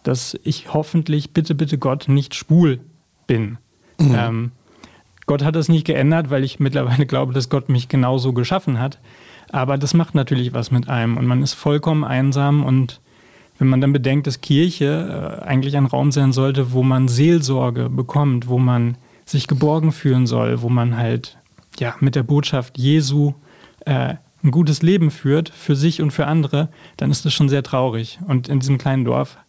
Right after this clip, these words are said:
Speaker 1: hat mir dann nicht so viel geholfen. Aber wie gesagt, eigentlich von der Familie her, von Freunden her, ja,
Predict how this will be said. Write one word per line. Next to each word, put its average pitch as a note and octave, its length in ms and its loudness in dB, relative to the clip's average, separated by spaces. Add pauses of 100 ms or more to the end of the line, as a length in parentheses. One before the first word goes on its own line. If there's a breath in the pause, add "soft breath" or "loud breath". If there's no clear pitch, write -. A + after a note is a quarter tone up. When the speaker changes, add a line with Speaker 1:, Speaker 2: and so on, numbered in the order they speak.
(200)
Speaker 1:
hat - 200 -6
mir C3+ 80 2
dann C3 100 2
nicht C#3+ 160 0
so C#3+ 100 0
viel C3+ 200 -2
geholfen. C3+ 340 0
Aber A#2+ 140 0
wie C#3+ 100 2
gesagt, C#3 400 -2 (380 loud breath)
eigentlich C3+ 460 -2 (680 loud breath)
von - 160 0
der C3+ 80 2
Familie D#3+ 460 4
her, D3 220 0
von D3 180 0
Freunden D3 360 -2
her, C3+ 340 -2 (240)
ja, C#3 360 -2